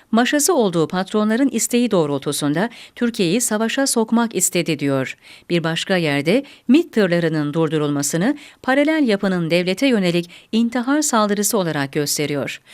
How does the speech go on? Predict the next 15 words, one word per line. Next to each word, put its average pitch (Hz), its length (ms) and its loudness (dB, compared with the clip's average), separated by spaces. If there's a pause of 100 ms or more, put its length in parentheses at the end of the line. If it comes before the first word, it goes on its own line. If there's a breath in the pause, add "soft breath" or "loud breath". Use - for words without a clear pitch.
(240 loud breath)
O 214 100 2
zaman 202 420 0
ülkeyi 170 480 0
Suriye 277 400 0
ile 262 160 2
savaşa 214 440 -2
sokmak 208 420 -2
isteyen 170 460 -2
kim? 139 320 -6 (600 loud breath)
Belli 311 240 2
ki 285 200 0
bu 285 100 0
savcı 269 520 0
gazetede 175 500 0
okumuyor 143 540 -2